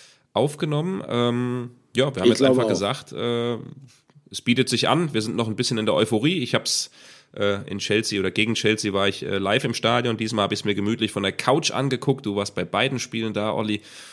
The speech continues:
Speaker 1: Und deswegen haben wir gesagt, komm, nehmen wir doch den Schwung mit, den Aufschwung des B V B und nehmen
Speaker 2: Mhm.
Speaker 1: gleich schon am Sonntag auf. Und da ist alles ein bisschen frischer. Und mit den frischen Eindrücken würde ich sagen, Olli, gehen wir doch gleich mal rein.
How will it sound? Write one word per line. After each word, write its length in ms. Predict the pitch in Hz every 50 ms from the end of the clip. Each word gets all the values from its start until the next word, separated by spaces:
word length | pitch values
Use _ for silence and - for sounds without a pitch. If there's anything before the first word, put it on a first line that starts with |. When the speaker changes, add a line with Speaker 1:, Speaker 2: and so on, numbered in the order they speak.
| - - -
Speaker 1:
Und 100 | - 85
deswegen 240 | 78 92 92 92 95
haben 140 | 95 98 95
wir 60 | 92
gesagt, 260 | 92 90 98 90 -
komm, 240 | - 107 101 101 92
nehmen 180 | 92 95 95
wir 60 | 95 92
doch 80 | 92
den 160 | - 98 92
Schwung 520 | - - - - - 95 117 151 180 160 123
mit, 280 | 143 180 - - - - - - - - _ _ -
den 240 | 98 95 - -
Aufschwung 560 | - 117 123 147 143 - - - 117 117 127 117
des 180 | 117 107 -
B 120 | - - 117
V 140 | 113 104
B 180 | 92 98 101 107
und 160 | 104 98 95
nehmen 340 | 92 98 98 101 95 92 92 -
Speaker 2:
Mhm. 180 | 139 139 143
Speaker 1:
gleich 220 | 147 156 165 185 202
schon 100 | 202 95
am 140 | 92 95 90
Sonntag 400 | 95 101 107 - 92 87 - 90
auf. 260 | 98 95 104 - -
Und 180 | - 92 90
da 80 | 92 87
ist 140 | 92 92 -
alles 260 | - 101 117 135 -
ein 160 | - 101 101
bisschen 280 | - - - - 107 98
frischer. 560 | - - - 151 180 - 123 110 143 190 - - - - - - - - - - - _ _
Und 320 | 104 104 104 101 - -
mit 140 | 95 104 98
den 120 | 101 104 101
frischen 320 | - - 113 - 110 95
Eindrücken 420 | - 95 101 - 110 101 - 107
würde 80 | 104 107
ich 80 | 110 -
sagen, 240 | 107 104 107 107
Olli, 280 | - 107 110 110 107 95
gehen 200 | - 98 101 107
wir 80 | 107 107
doch 160 | 107 101 -
gleich 300 | - 95 104 113 - -
mal 160 | 101 95 95
rein. 420 | 92 90 104 143 190 147 101 92